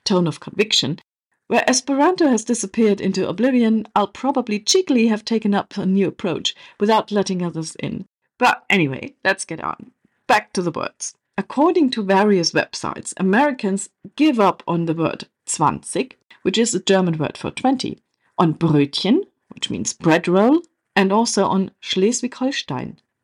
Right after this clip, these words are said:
a federal state in Germany. Quietschente, which means rubber duck, or Quietscheentchen, which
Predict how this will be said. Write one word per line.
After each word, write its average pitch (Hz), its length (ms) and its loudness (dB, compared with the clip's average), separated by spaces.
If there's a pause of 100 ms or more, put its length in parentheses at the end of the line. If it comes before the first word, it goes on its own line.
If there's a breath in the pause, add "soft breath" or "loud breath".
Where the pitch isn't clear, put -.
a - 80 -12
federal 175 380 -2
state - 360 -10
in 147 120 -8
Germany. 196 440 0 (540)
Quietschente, 247 1080 -2 (340)
which - 160 -12
means 165 400 0
rubber 165 300 2
duck, 208 320 0 (600)
or 170 320 0
Quietscheentchen, 214 1160 0 (280)
which 240 340 0